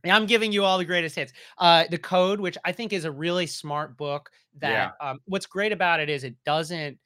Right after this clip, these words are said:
Speaker 1: it, you know, it, it, it definitely will complicate your history of Silicon Valley,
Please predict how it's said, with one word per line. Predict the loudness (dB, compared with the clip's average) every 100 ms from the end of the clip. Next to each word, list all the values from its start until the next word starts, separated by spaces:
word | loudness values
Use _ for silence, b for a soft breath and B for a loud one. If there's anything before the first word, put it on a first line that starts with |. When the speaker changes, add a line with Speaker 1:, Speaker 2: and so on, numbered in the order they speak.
| _ _ -16
Speaker 1:
it, | -14 -8
you | -4
know, | -2 -4
it, | -6 -8 -6
it, | -10 _ -10
it | -6
definitely | -2 -2 -2 -6
will | -6 -6
complicate | -8 -8 -8 -10 -10 -10
your | -10
history | -10 -10 -10
of | -12
Silicon | -10 -10 -8
Valley, | -2 -2 0 -2 -4